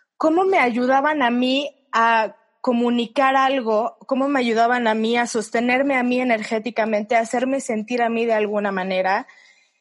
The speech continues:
y empezar a comen-, conectar esos dos mundos, el exterior y el interior. O sea,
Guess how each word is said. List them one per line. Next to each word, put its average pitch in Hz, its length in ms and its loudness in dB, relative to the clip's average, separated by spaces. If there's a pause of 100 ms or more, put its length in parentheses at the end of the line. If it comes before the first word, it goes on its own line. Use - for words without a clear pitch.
(400)
y 285 160 2
empezar 277 560 2
a 339 80 2
comen-, 269 420 0
conectar 247 560 0
esos 277 260 -2
dos 247 180 -2
mundos, 247 440 -2
el 226 140 0
exterior 240 720 -2
y 233 120 0
el 220 100 0
interior. 214 540 0 (680)
O 220 120 -2
sea, 240 260 0